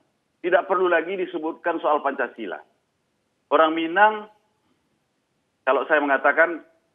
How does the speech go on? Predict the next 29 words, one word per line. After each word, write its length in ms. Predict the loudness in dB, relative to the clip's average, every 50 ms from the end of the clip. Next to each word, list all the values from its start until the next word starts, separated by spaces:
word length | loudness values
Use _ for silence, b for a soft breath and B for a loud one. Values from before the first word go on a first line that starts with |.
| _ _ _ _ _ _ _ _ _ _ _ _ _ _ _ _ _ _
bila 380 | -6 -2 2 4 4 6 6 4
Allah 340 | 2 2 2 2 0 0
mentakdirkan 800 | 0 -4 -4 -2 -2 -2 -2 -2 -4 -4 -4 -4 -2 -2 0 0
Republik 460 | 0 -2 -2 -4 -4 -4 -6 -8 -6 -6
ini 220 | -6 -4 -4 -4
bubar, 580 | -6 -6 -8 -4 2 2 2 2 2 -2 -6 -14 _ _ _ _ _ _ _ _ _ _ _ _ _ _ _ _ _ _ _
N 120 | -2 -2 2
K 40 | 2 4
R 160 | 4 4 2 0 -4
I 160 | -4 -4 -2 -2
ini 100 | -2 -4
bubar, 540 | -4 -4 -8 -2 0 2 2 2 0 -4 -10 -18 _ _ _ _
maka 480 | -2 -2 -2 0 2 2 2 2 2 -2
Provinsi 480 | -4 -6 -6 -4 -6 -8 -8 -8 -10
Sumatera 400 | -8 -6 -6 -6 -2 0 0 0
Barat 240 | 2 2 0 0 -2 -4
saya 100 | -8 -8
kira 320 | -8 -8 -4 -2 -2 -2 -2
provinsi 460 | -4 -8 -8 -8 -10 -10 -6 -6 -6
yang 100 | -6 -2
terakhir 480 | 0 0 0 -2 -2 -6 -8 -8 -8 -10
keluar 300 | -8 -6 -6 -4 -4 -4
dari 240 | -4 -6 -6 -10
Republik. 340 | -12 -12 -14 -12 -12 -16 -18 _ _ _ _ _ _ _ _ _ _ _ _ _ _ _ _ _ _ _ _ _ _ _ _
Begitu 320 | -4 0 0 0 0 0 -2
kecintaannya 1300 | -2 -4 -2 0 0 0 2 4 2 2 4 2 0 -2 -2 0 2 2 2 2 0 -2 -10 _ _
Sumatera 320 | -6 -6 -2 0 0 0 2
Barat 300 | 2 0 0 -2 -2 -4
terhadap 340 | -4 -2 -2 0 0 -2